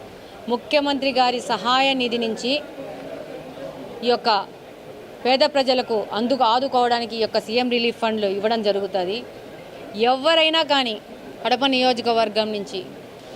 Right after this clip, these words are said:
డైరెక్ట్గా వాకింగ్ చేసినా కానీ వాళ్ళ మంచి చెడ్డలు కనుక్కొని వాళ్ళకు సీఎం రిలీఫ్ ఫండ్ ఇవ్వడానికి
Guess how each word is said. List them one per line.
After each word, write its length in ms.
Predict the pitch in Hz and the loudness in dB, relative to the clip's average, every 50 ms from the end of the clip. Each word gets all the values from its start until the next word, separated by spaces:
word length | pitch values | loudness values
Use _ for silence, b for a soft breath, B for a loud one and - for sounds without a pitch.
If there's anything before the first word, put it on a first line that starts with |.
| - - - 190 | -16 -14 -6 0
డైరెక్ట్గా 600 | 208 226 254 262 285 285 277 - 320 302 320 320 | 2 4 6 6 4 2 0 0 0 2 4 4
వాకింగ్ 520 | 294 254 247 247 254 254 277 269 247 226 | 4 6 4 4 2 2 -2 -4 -2 0
చేసినా 360 | 254 240 233 233 233 226 220 | 0 0 0 -2 -2 -2 -2
కానీ 360 | 214 214 220 214 220 220 214 214 - - - - - - - - - - - - - - - - | 0 0 0 0 0 -2 -4 -6 -8 -14 -18 -16 -16 -16 -16 -16 -16 -16 -16 -16 -16 -10 -4 0
వాళ్ళ 200 | 220 226 233 240 | 2 2 2 2
మంచి 360 | 226 226 220 233 240 269 277 - 269 | 2 0 0 0 0 0 0 2 2
చెడ్డలు 220 | 254 240 254 247 | 2 4 2 0
కనుక్కొని 580 | 240 226 226 233 214 - 233 226 220 214 220 - - - - - - - | 0 -2 -4 -4 -4 -4 -2 -2 -2 -2 -4 -6 -8 -14 -16 -16 -6 -2
వాళ్ళకు 240 | 214 214 220 220 214 | 0 2 2 2 0
సీఎం 340 | - - 220 233 247 262 254 | -4 -6 -2 0 0 0 0
రిలీఫ్ 300 | 247 233 226 233 220 - | 0 0 -2 -4 -4 -4
ఫండ్ 200 | 220 214 214 208 | -4 -2 -2 -2
ఇవ్వడానికి 560 | 196 196 202 202 202 196 190 175 - 180 175 | 0 2 2 2 2 0 -2 -4 -8 -10 -12